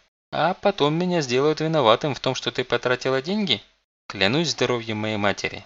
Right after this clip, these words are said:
что ни слова никому не скажу про Сонбе", поклялся я. "Сильно сказано, звереныш из дикого леса", сказал Джуон, бросив на меня удивленный взгляд. "Это для тебя так важно?"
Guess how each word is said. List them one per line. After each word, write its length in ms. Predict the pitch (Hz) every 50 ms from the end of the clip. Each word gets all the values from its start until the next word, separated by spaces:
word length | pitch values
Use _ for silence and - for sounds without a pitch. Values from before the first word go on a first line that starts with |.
| -
что 260 | - - - - 104 110
ни 100 | 131 131
слова 320 | - - 143 139 127 113
никому 380 | 101 92 87 - - 95 92 92
не 120 | 87 87
скажу 320 | - - - 90 107 135
про 220 | - - - - -
Сонбе", 460 | - - 95 92 90 90 - 80 - - _ _ _ _
поклялся 520 | - - - - 90 85 82 - - -
я. 180 | 90 90 - - _ _ _ _ _ _ _ _
"Сильно 460 | - - - 120 113 110 117 131 156
сказано, 540 | 160 - - 190 160 135 131 139 143 143 135
звереныш 560 | 117 113 127 147 151 151 143 135 127 123 -
из 120 | 135 123 120
дикого 380 | 123 127 120 - 127 123 123
леса", 440 | 123 117 120 117 107 - - 117 107 - _ _ _ _ _ _ _ _
сказал 440 | - - - 110 104 110 104 104 104
Джуон, 440 | 101 104 101 101 104 104 104 101 101 - _ _
бросив 440 | 110 104 107 101 - - 98 - -
на 60 | 107
меня 200 | 104 104 104 104
удивленный 440 | 101 104 104 101 101 101 98 98 98
взгляд. 360 | 98 98 - 101 95 92 - - _ _ _ _ _ _
"Это 220 | - 92 - - 98
для 140 | 104 104 101
тебя 240 | - 110 - 107
так 180 | - - 101 -
важно?" 440 | 101 104 131 151 - 151 131 107